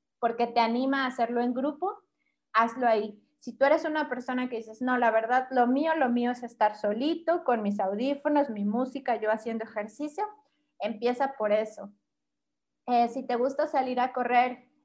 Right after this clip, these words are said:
empieza también por eso, ¿no? No vendría mal preguntarle a un especialista también cómo puedes empezar a hacer ejercicio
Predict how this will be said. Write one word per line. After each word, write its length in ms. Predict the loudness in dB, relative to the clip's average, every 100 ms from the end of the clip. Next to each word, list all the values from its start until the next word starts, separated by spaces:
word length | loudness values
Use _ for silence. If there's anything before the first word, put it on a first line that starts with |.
| -4
empieza 540 | -4 -2 -4 -4 -4
también 400 | -6 -6 -6 -6
por 160 | -4 -2
eso, 300 | -2 -4 -8
¿no? 220 | -4 -6 -8 _ _ _
No 140 | 0 6
vendría 420 | 6 6 4 4
mal 280 | 4 2 2
preguntarle 840 | 0 2 0 4 2 4 4 6
a 120 | 4
un 320 | 2 -4 -4
especialista 680 | -6 -6 -4 -2 -4 -4 -4
también 320 | -4 -4 -6
cómo 280 | -4 -4 -2
puedes 300 | -2 -4 -4
empezar 460 | -8 -8 -2 2 2
a 20 |
hacer 240 | 0 -4
ejercicio 840 | -6 -6 -10 -10 -8 -8 -4 -4